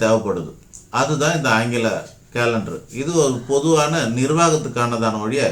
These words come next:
மகத்துவம் பொறிந்தது கிடையாது. மகத்துவம்னா என்ன, அல்லது காரண காரியம்னா என்ன அப்படின்னா, நம்மளுடைய பிற-, புத்தாண்டுங்கிறது என்னன்னா, ஜீரோ டிகிரியில் தொடங்கும், முந்நூற்றி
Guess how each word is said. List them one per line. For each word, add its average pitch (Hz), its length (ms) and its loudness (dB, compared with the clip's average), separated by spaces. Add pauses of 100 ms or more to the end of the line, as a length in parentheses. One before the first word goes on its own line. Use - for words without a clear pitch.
(640)
மகத்துவம் 160 680 2
பொறிந்தது 139 500 0
கிடையாது. 107 540 0 (1300)
மகத்துவம்னா 151 580 2
என்ன, 117 120 0 (520)
அல்லது 143 280 2 (100)
காரண 147 300 2
காரியம்னா 120 380 0
என்ன 113 180 2
அப்படின்னா, 104 320 -4 (320)
நம்மளுடைய 131 640 4 (1700)
பிற-, 156 200 6 (640)
புத்தாண்டுங்கிறது 139 760 2
என்னன்னா, 120 300 0 (540)
ஜீரோ 165 240 6 (140)
டிகிரியில் 139 500 2
தொடங்கும், 113 420 0 (1120)
முந்நூற்றி 156 400 0